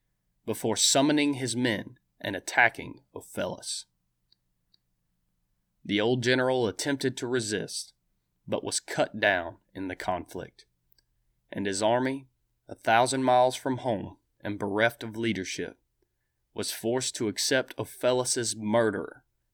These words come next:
as their new commander. Even for Agathocles,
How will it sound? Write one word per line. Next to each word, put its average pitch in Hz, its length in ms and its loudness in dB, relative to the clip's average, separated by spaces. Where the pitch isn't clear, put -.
as 98 160 -4
their 95 160 -4
new 92 260 -4
commander. 90 640 -10
Even 104 280 -2
for 95 180 -4
Agathocles, 92 1000 -2